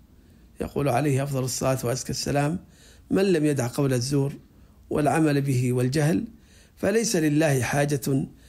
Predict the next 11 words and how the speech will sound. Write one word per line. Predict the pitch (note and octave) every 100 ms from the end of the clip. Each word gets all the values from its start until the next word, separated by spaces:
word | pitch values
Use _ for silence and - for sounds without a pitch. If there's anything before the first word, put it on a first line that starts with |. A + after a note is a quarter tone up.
| - - - - -
في | - G#3 D#3
أن | D#3+
يدع | D#3+ D#3+ D#3 C3+ C#3 - - - - - - - - - -
طعامه | D3+ D3 C#3+ C3
وشرابه | B2+ A#2+ B2+ C3+ B2 A2+ A2+ A2
من | G#2+ -
أجله". | C3+ - A2 - - - - - -
نعم، | E3 A#2+ - - - - - -
ليس | G#3 G#3+ D3+
لله | C#3 B2+ C3 A#2+
حاجة | - A#2+ A#2+